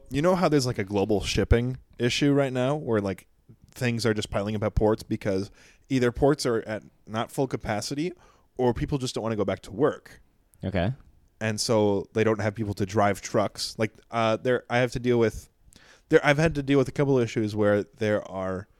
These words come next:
Speaker 1: trucking companies that are supposed to pick up, like, waste oil from our, our company
Speaker 2: Yeah.
Speaker 1: and cart it off. They cannot find drivers. They're like, they have,
Speaker 2: So
Speaker 1: like,
Speaker 2: you just have waste oil.
Speaker 1: yeah, so we just have, like,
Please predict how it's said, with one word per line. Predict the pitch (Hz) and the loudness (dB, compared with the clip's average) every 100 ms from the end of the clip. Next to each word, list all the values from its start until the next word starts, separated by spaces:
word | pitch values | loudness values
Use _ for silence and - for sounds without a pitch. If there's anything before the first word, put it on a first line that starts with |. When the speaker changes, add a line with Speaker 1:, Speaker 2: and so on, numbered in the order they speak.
| _ _ | _ _
Speaker 1:
trucking | - 175 175 135 | 4 4 4 0
companies | 123 113 104 | -2 -2 -2
that | 101 | -2
are | 95 | -2
supposed | - 117 - | -2 -4 -2
to | |
pick | 117 113 | -4 0
up, | 104 196 | -2 -2
like, | - | -4
waste | 104 101 - 135 | -2 -2 -2 0
oil | 127 131 | 2 0
from | 151 135 | -4 -6
our, | 143 - | -6 -6
our | 120 | -6
company | 135 139 156 160 - _ _ _ _ _ - - - - - - | -4 -4 -4 -6 -12 _ _ _ _ _ -20 -20 -20 -20 -14 0
Speaker 2:
Yeah. | 170 107 | 4 4
Speaker 1:
and | 117 113 | 2 0
cart | 117 113 | 0 0
it | 98 | 0
off. | 107 90 - - - - - 123 | -2 -4 -10 -20 -20 -20 -20 -4
They | 127 | -2
cannot | - 127 117 104 | 0 -2 -2 -6
find | - 87 87 | -8 -10 -4
drivers. | 101 104 87 95 - - _ _ _ _ _ _ _ _ _ _ - | 0 0 -2 -10 -16 -18 _ _ _ _ _ _ _ _ _ _ -4
They're | 117 | 0
like, | 113 117 | 0 0
they | |
have, | 117 | 0
Speaker 2:
So | 113 | 2
Speaker 1:
like, | 110 | 2
Speaker 2:
you | |
just | 101 | 4
have | 104 90 | 2 2
waste | 104 - | 0 0
oil. | 73 - 131 | -8 -8 0
Speaker 1:
yeah, | 143 | 2
so | 107 | 2
we | 123 | -2
just | 117 - | -2 -4
have, | 120 | -2
like, | 107 95 | -4 -4